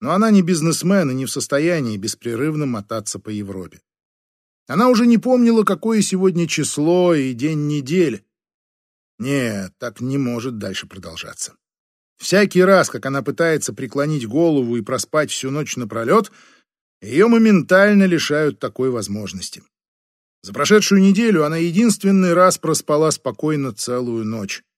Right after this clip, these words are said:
За последние дни она вконец измоталась и чувствовала, что нервы ее взвинчены до предела.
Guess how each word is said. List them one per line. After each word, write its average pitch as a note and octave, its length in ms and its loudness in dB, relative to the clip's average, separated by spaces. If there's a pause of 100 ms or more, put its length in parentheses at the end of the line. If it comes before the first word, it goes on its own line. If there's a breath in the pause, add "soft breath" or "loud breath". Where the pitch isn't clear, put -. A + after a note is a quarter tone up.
(760)
За F#2+ 100 -20
последние E3+ 500 0
дни F#3+ 200 4
она C#3+ 240 0
вконец E3 440 -2
измоталась D3 640 0
и G#2+ 80 -10
чувствовала, D#3+ 500 -2
что D3+ 180 -4
нервы F3 380 2
ее D#3+ 180 0
взвинчены D3 600 -4
до C3+ 120 -4
предела. C3 580 -2